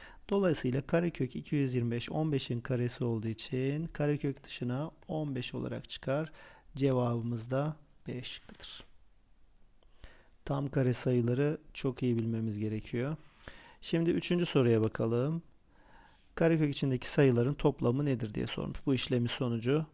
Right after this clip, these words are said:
Bu altı olarak çıkar. Bu yedi olarak çıkar. Bu da sekiz olarak çıkar. Tam kare sayılardan biliyoruz. Toplarsak da altı, yedi daha on üç, sekiz daha ne olur? Yirmi bir olur. Yani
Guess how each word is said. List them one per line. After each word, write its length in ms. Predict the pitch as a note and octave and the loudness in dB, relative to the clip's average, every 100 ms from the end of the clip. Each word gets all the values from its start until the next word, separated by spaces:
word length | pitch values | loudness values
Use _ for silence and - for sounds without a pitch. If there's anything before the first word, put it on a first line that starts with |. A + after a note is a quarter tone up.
| - | 0
Bu 160 | E3+ | 6
altı 340 | E3+ D#3+ D#3 E3 | 8 8 8 6
olarak 340 | E3 E3 D#3+ | 8 6 4
çıkar. 420 | - - F3 E3+ - - | 0 0 2 2 -2 0
Bu 80 | |
yedi 300 | C#3+ C3+ C#3 | 4 4 4
olarak 400 | D#3+ D#3+ D#3+ D#3+ | 4 6 4 2
çıkar. 380 | - - E3 E3 E3+ | -2 0 2 2 0
Bu 100 | C#3+ | 0
da 100 | D3+ | 0
sekiz 380 | - C#3 C#3+ B2 | 0 -2 0 0
olarak 360 | A#2 A2 G#2+ | 2 2 -2
çıkar. 500 | - - B2 C3+ D#3+ - | -6 -2 2 2 0 -2
Tam 220 | - B2 | 0 0
kare 220 | B2 B2+ A#2 | 2 2 2
sayılardan 680 | - A#2+ A2+ A2 A2 A2 | 2 2 2 0 -2 -4
biliyoruz. 500 | A#2 C#3 D3 D3+ D#3 D#3 - - - - - - | -2 0 2 4 4 0 -10 -16 -20 -18 -16 -12
Toplarsak 800 | - E3 D#3+ C3 A#2 - A#2 - | 4 4 4 2 0 -2 -6 -4
da 160 | D3 - | -2 -2
altı, 480 | - C#3 B2 A#2+ B2+ | 0 0 0 -2 -2
yedi 380 | B2 B2 B2 A2+ | 0 0 0 -4
daha 300 | A2 A2 A2 - - _ _ | -2 -4 -6 -16 -20 _ _
on 160 | D3 C#3+ | 0 0
üç, 180 | D3 - | -2 -6
sekiz 480 | - C#3 C3 G#2 | -4 -2 -2 -2
daha 340 | A2+ A#2 C#3 D3+ - _ - - - - | -2 -2 -2 -6 -12 _ -20 -20 -20 -4
ne 60 | C#3 | 0
olur? 440 | B2+ B2 D3 - _ _ - _ - | 0 0 -4 -12 _ _ -20 _ -8
Yirmi 340 | B2+ B2 B2 A2+ | 0 2 2 0
bir 80 | |
olur. 260 | A2+ A2+ C#3 | 0 -2 -2
Yani 540 | B2 A#2+ A2+ A2+ C#3 | 0 0 -2 -4 -6